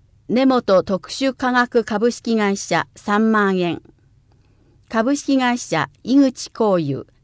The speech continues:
二万円。匿名で一万円。匿名で三万円。株式会社アーバンファミリー、一万円。武蔵商事株式会社、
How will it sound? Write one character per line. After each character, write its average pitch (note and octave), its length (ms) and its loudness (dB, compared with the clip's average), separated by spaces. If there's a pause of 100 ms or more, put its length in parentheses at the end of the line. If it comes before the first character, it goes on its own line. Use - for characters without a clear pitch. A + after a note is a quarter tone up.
(120)
二 G3 160 2
万 G#3 380 2
円。 F3 260 -2 (1040)
匿 A#3+ 360 0
名 B3 280 2
で G#3+ 260 0
一 G#3 300 -4
万 F#3+ 340 2
円。 E3 240 -2 (880)
匿 A3 300 0
名 A#3 260 4
で G#3+ 320 0
三 G#3+ 380 0
万 G#3 320 0
円。 F3+ 200 -2 (1300)
株 A#3 280 0
式 C#4+ 240 2
会 C4 200 2
社 - 400 -2
ア B3 140 4
ー C#4 40 4
バ C4+ 200 4
ン C4+ 40 2
フ C#4 80 -4
ァ B3+ 100 2
ミ F#3+ 200 0
リ C#3+ 340 -4
ー、 - 920 -16
一 A3+ 260 -2
万 G3 360 2
円。 E3+ 260 -2 (1000)
武 G#3+ 200 -2
蔵 C#4+ 200 0
商 C4 440 2
事 A#3 140 -4
株 A3+ 280 -2
式 A#3 260 -2
会 G#3 200 0
社、 D3+ 300 -4